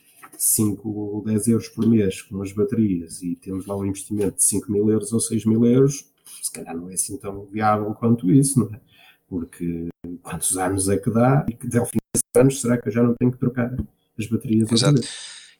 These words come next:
Speaker 2: Eu vi umas baterias portáteis, acho que até te mandei o link,
Speaker 1: Uhum.
Speaker 2: e, hum, aquilo tinha uns, dava no máximo, assim, começava a perder, eh, a qualidade a partir dos três mil e quinhentos ciclos.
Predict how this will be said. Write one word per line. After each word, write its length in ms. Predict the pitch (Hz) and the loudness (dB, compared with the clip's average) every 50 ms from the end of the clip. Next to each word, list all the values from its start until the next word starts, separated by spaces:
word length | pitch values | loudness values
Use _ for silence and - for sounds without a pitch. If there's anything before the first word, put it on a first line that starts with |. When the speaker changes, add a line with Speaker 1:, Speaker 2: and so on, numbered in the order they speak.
| _ _ | _ _
Speaker 2:
Eu 140 | 110 110 104 | -2 -2 -2
vi 200 | - 120 117 117 | 0 -2 -2 0
umas 200 | 113 110 101 98 | 0 0 -2 -2
baterias 400 | - 98 95 - - 95 95 - | -2 -4 -8 -6 -8 -6 -4 -4
portáteis, 520 | - - 90 85 - 98 95 - - 85 | -6 -6 -8 -6 -4 -4 -4 -4 -6 -8
acho 200 | 85 85 80 - | -4 -2 -2 -2
que 80 | - - | -2 -4
até 200 | - - 87 85 | -6 -6 -6 -6
te 280 | - _ _ _ - 82 | -8 _ _ _ -8 -6
mandei 240 | 92 87 85 87 | -4 -4 -4 -6
o 100 | 85 80 80 | -8 -8 -8
link, 220 | 92 95 92 - - - - 113 104 | -8 -6 -6 -8 -10 -10 -8 -4 -2
Speaker 1:
Uhum. 320 | - 85 - - 90 95 - | -2 -2 -2 -2 -4 -4 -4
Speaker 2:
e, 360 | 90 95 95 95 95 95 95 | -4 -4 -4 -4 -2 -2 -2
hum, 180 | 95 98 95 90 - 85 | -2 -2 -2 -4 -4 -6
aquilo 240 | 87 - 104 101 | -6 -6 -8 -6
tinha 200 | 98 - - 101 | -6 -4 -2 -2
uns, 360 | 101 101 101 98 - - - - | 0 0 -2 -2 -4 -6 -8 -8
dava 240 | - 90 92 92 95 | -8 -6 -4 -4 -2
no 100 | 95 92 | -2 -2
máximo, 500 | 85 85 85 87 92 - - 95 90 85 - - - _ _ _ _ - | -2 -2 -4 -2 -2 -2 -2 -2 -4 -8 -10 -14 -20 _ _ _ _ -6
assim, 220 | - - - 87 | -4 -4 -4 -6
começava 340 | - - - - - 123 113 | -8 -6 -6 -2 0 0 -2
a 40 | 95 | -2
perder, 420 | - - 87 95 101 98 92 - - _ _ _ 85 | -4 -8 -8 -6 -6 -6 -8 -8 -14 _ _ _ -20
eh, 420 | 87 85 85 82 82 80 80 80 - _ | -18 -16 -14 -14 -14 -14 -16 -18 -20 _
a 40 | _ - | _ -10
qualidade 360 | - 85 82 85 87 90 92 | -8 -8 -8 -6 -6 -8 -8
a 20 | - | -10
partir 280 | - - - - - | -12 -12 -10 -10 -8
dos 120 | 87 - - | -6 -6 -6
três 240 | - - 92 90 | -4 -2 -2 -2
mil 160 | - 95 87 85 | 0 -2 -2 -4
e 60 | 85 | -4
quinhentos 320 | - - 87 85 - - | -4 -4 -2 2 2 2
ciclos. 440 | - - 80 - - - - - - | 2 2 -2 -8 -10 -10 -10 -10 -10